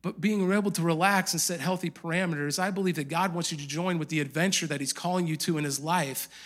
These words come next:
And it's not gonna come without some risk and some problems. How do you have peace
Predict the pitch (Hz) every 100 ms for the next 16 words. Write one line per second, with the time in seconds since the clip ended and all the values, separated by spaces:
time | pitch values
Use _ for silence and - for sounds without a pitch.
0 | - - 156 165 196 190 214 196 202 185
1 | 151 175 170 - 165 151 185 - 156 -
2 | 143 - 180 180 135 123 - - - -
3 | 190 214 185 175 - - 240 190 117 -
4 | -